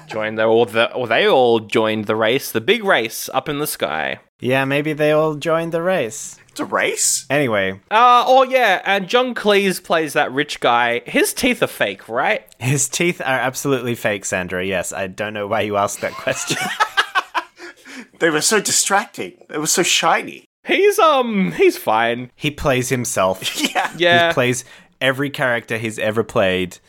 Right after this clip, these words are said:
Speaker 2: except with fake teeth.
Speaker 3: <laughs> Yeah.
Speaker 1: Yes.
Speaker 3: I liked his laugh. <laughs> He's, like, laughing at his own joke.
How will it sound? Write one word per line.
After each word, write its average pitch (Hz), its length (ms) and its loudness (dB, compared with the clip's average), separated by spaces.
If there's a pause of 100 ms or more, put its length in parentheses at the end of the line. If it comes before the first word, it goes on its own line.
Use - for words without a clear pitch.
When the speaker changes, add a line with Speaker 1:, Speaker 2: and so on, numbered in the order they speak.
(480)
Speaker 2:
except - 600 -4
with 107 200 -4
fake - 440 -6
teeth. - 420 -8 (220)
Speaker 3:
<laughs> 359 220 -6
Yeah. 285 80 4
Speaker 1:
Yes. - 360 -2 (520)
Speaker 3:
I 135 100 2
liked 147 180 2
his 123 180 -4
laugh. 110 680 2
<laughs> - 40 -20
He's, - 280 -2
like, 143 320 -2 (120)
laughing 139 440 2
at 135 80 2
his 123 120 -2
own 123 220 0
joke. 127 400 -2